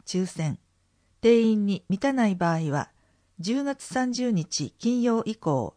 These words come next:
先着順。地域で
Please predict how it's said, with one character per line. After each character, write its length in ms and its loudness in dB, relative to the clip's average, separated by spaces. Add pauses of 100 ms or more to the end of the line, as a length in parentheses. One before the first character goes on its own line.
先 260 0
着 320 -4
順。 240 -4 (3000)
地 220 2
域 200 -2
で 300 0